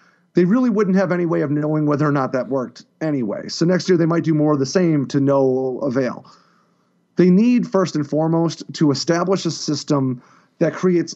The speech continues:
some kind of quantitative basis to gauge the efficacy of these, of these efforts.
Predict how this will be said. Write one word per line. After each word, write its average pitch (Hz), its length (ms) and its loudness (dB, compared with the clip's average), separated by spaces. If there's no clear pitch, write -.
some 233 320 0
kind 190 280 -2
of 139 80 -6
quantitative 156 680 0
basis 131 380 0
to 131 100 -2
gauge 120 340 -2
the 120 120 2
efficacy 117 540 -2
of 104 100 0
these, 101 340 0
of 107 140 -2
these 110 180 2
efforts. - 360 -4